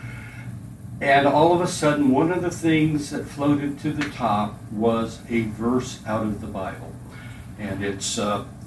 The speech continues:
in the seventeenth chapter of Leviticus, there is a, a verse that's of significance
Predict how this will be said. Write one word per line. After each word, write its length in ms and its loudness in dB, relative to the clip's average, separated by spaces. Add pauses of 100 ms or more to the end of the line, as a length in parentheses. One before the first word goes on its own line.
(100)
in 140 4
the 80 0
seventeenth 840 0
chapter 480 -4
of 140 -4
Leviticus, 920 -4 (680)
there 200 0
is 140 -2
a, 300 -6
a 120 -6
verse 400 -2
that's 280 -6
of 160 -6
significance 1120 -4